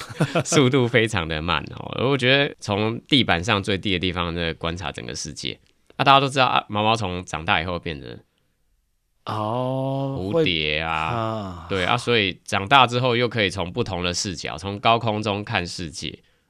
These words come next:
Speaker 1: 哦，所以我觉得很酷啊，就是从一辈子有机会从不同的观点去看世界。
Speaker 2: 哇。
Speaker 1: 对，所以后来我就有时候小朋友会问我，我就可以讲这个故事给他听，激励他一下。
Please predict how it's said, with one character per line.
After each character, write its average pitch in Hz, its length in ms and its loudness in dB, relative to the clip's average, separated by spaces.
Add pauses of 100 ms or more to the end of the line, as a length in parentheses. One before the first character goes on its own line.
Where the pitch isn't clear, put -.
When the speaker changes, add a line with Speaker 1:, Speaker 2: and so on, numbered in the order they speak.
Speaker 1:
哦， 73 120 -6
所 110 100 -2
以 147 60 2
我 110 100 0
觉 104 140 -4
得 113 140 -2
很 95 180 -6
酷 107 300 -4
啊， 90 260 2
就 98 80 -4
是 104 160 -6
从 92 260 -6 (480)
一 113 100 0
辈 135 200 6
子 110 140 0
有 92 120 2
机 113 200 -2
会 127 100 2
从 98 220 -4
不 120 100 -2
同 98 140 -2
的 90 100 -2
观 98 240 -2
点 80 140 -4
去 82 80 -10
看 87 220 -6
世 80 200 -10
界。 - 260 -10 (360)
Speaker 2:
哇。 127 120 -16
Speaker 1:
对， 80 220 -4
所 110 140 -2
以 95 120 2
后 110 200 -2
来 85 140 2
我 78 120 -4
就 101 300 0 (240)
有 90 180 -2
时 113 80 -2
候 127 120 2
小 82 180 -2
朋 104 100 -2
友 92 100 0
会 101 80 2
问 101 260 0
我， - 260 -12
我 78 80 -10
就 107 100 -6
可 101 100 -4
以 95 60 2
讲 80 240 -6
这 92 60 -4
个 87 100 -2
故 87 200 -8
事 80 300 -6 (380)
给 76 140 -4
他 85 180 0
听， 80 300 -10 (160)
激 123 200 0
励 131 140 2
他 107 240 4
一 87 60 -2
下。 95 260 0